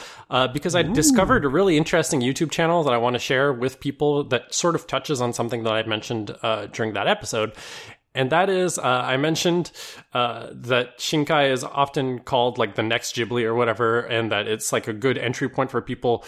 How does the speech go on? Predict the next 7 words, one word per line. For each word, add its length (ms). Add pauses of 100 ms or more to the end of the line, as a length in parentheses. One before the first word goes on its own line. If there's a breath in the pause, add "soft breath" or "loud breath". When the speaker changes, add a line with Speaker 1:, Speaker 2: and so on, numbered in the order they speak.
(260 loud breath)
Speaker 1:
who 560
want 300
to 80
experience 480
anime 420
beyond 380
what 260